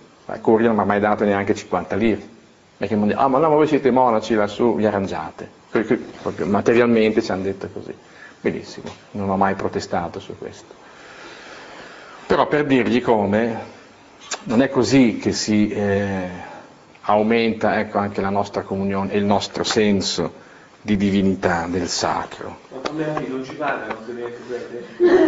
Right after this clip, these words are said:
Speaker 1: Pagano, pagano, pagano, però questo ha rinunciato. Allora c'è questa sorta di vergogna, lo dico, di vergogna, sorta di vergogna di appartenere a Cristo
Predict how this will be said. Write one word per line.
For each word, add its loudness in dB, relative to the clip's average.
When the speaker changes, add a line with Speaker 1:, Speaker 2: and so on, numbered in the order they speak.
Speaker 1:
Pagano, 4
pagano, 2
pagano, 2
però 6
questo 2
ha 6
rinunciato. 2
Allora 4
c'è 4
questa 2
sorta 4
di 4
vergogna, 4
lo 8
dico, 6
di 6
vergogna, 2
sorta 2
di 2
vergogna 4
di 4
appartenere 2
a 0
Cristo 0